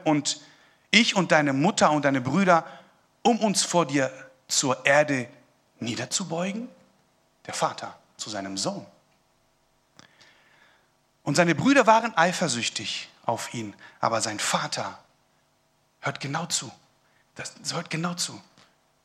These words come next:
aber sein Vater bewahrte das Wort. Das heißt, Jakob hatte was verstanden. Da war etwas.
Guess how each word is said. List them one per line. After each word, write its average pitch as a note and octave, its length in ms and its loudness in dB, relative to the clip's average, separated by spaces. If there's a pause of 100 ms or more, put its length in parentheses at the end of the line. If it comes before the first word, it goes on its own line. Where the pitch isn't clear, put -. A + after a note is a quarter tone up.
(1080)
aber A#2 180 -4
sein A2+ 180 -6
Vater A#2 680 -4 (440)
bewahrte - 880 -4 (800)
das - 380 -4
Wort. - 680 -6 (880)
Das - 220 -2
heißt, D3 560 -2 (2000)
Jakob C#3 400 -4
hatte D#3+ 240 -4
was - 200 -4
verstanden. G2 640 -8 (840)
Da A#2 180 -2
war - 240 -2
etwas. - 800 -6